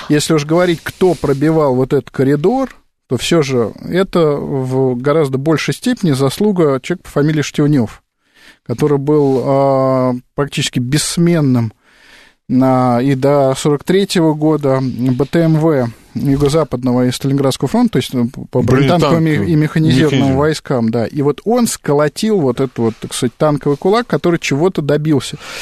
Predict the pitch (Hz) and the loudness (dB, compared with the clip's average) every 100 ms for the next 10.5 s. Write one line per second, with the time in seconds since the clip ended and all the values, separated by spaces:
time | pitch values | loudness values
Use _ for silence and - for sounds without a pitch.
0 | - 120 156 208 196 180 165 165 185 160 | -12 -2 2 2 2 2 2 0 0 0
1 | 208 208 165 - - 143 156 147 135 131 | 0 0 0 -6 -6 0 2 4 4 2
2 | 110 147 151 180 165 107 220 139 175 214 | 2 0 2 2 2 2 2 2 2 0
3 | - 202 190 208 202 - - 190 202 233 | 0 0 2 2 2 0 -4 0 0 0
4 | 277 247 175 170 175 165 202 156 135 143 | 0 -2 0 0 0 2 0 0 0 0
5 | 165 202 196 160 135 107 - - 139 147 | 0 2 2 2 0 -2 -4 -2 0 0
6 | - 196 175 139 123 110 - 127 123 143 | 0 0 0 0 -4 -2 -2 0 0 0
7 | - 165 233 262 - 127 120 123 113 - | 0 0 2 0 0 -4 -4 -2 -2 0
8 | 127 104 127 - 120 143 147 175 165 - | -2 -2 -4 -4 0 2 2 2 0 -2
9 | 135 127 139 175 170 - 139 135 127 - | -4 -4 -2 0 0 -2 -4 -2 -2 -2
10 | 139 147 131 127 110 | -2 2 2 2 0